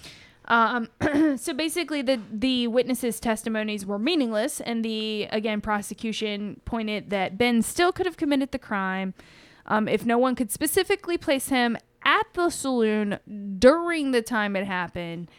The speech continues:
and he had left for upwards of an hour.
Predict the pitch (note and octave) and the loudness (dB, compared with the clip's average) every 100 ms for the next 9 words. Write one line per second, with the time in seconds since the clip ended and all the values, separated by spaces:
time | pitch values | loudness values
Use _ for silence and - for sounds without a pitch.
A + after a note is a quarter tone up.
0 | - - C4 C4+ C4 A#3+ A#3 G3 G#3 G#3 | -20 2 6 6 6 6 4 2 0 0
1 | F#3+ - A#3+ G3 G3+ G3+ G3+ F#3 F#3 E3+ | -2 -2 0 2 2 2 -2 -2 -8 -10
2 | - - - - | -12 -14 -16 -16